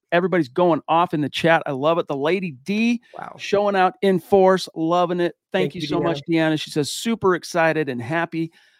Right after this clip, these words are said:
Speaker 1: Go Broncos. The defense played awesome. Russ played very well. Offensive line played well. The missed field goals can't happen. We got lucky with the flag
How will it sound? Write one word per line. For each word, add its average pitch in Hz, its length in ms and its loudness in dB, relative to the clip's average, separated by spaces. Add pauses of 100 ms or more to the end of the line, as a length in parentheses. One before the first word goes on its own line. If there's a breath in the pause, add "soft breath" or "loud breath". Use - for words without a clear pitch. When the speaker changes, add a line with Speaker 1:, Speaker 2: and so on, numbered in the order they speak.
(240 soft breath)
Speaker 1:
Go 196 240 4
Broncos. 160 640 0
The 135 80 -8
defense 175 460 -2
played 143 280 -4
awesome. 170 500 2
Russ 151 240 0
played 143 300 -4
very 135 200 0
well. 165 420 0
Offensive 156 440 -2
line 170 240 0
played 160 260 -4
well. 147 300 0 (260)
The 160 80 -4
missed 170 260 -2
field 202 240 2
goals 147 220 2
can't 175 300 -4
happen. 147 480 -6
We 151 100 -8
got 143 220 -2
lucky 160 240 -4
with 185 160 -2
the 170 60 -6
flag 156 420 2